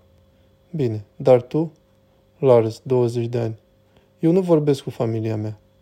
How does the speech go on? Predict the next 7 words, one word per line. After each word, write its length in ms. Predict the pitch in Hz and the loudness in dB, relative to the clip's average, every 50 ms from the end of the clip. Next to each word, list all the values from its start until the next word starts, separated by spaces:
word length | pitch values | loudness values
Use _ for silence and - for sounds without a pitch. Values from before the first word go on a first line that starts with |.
| _ _ _ _ _ _ _ - | _ _ _ _ _ _ _ -8
De 140 | 160 160 165 | -4 -4 -4
ce 160 | 160 - 160 | -2 -2 -4
nu? 200 | 135 117 107 104 - _ _ _ _ _ _ _ _ _ _ | -2 -2 -4 -8 -10 _ _ _ _ _ _ _ _ _ _
Sunt 320 | - - - 165 160 156 | -18 -8 -4 -4 -2 -2
irelevanți. 760 | - 170 160 160 156 160 160 160 156 143 117 113 - - - _ _ _ _ _ _ _ _ _ _ _ _ | 0 2 4 4 4 4 4 2 2 0 -2 -2 -8 -12 -18 _ _ _ _ _ _ _ _ _ _ _ _
Sunt 300 | - - - 123 113 - | -20 -12 -8 -8 -6 -4
irelevanți? 760 | - 143 156 170 156 143 123 117 123 139 170 190 185 - - | 0 2 4 4 4 4 4 2 0 -2 -2 -4 -6 -12 -18